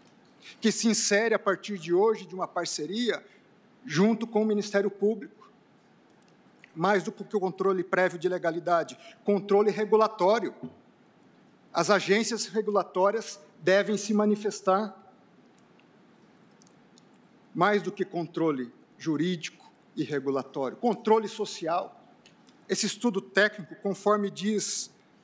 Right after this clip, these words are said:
o mesmo artigo e o artigo onze, deve se submeter à consulta pública, de todos os interessados, sociedade, concorrentes,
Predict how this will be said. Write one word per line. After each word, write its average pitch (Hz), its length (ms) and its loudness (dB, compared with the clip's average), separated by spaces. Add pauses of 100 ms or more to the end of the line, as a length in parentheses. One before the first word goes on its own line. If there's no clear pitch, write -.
(1900)
o 160 80 2
mesmo 196 420 2
artigo 190 560 -2 (1000)
e 180 80 2
o 196 80 6
artigo 185 400 0
onze, 214 460 2 (1400)
deve 214 300 2
se 202 140 -8
submeter 208 580 2
à 254 60 0
consulta 240 500 -2
pública, 240 600 -2 (220)
de 214 60 -2
todos 269 340 0
os 202 200 -4
interessados, 180 720 -2
sociedade, 190 680 0
concorrentes, 175 840 -6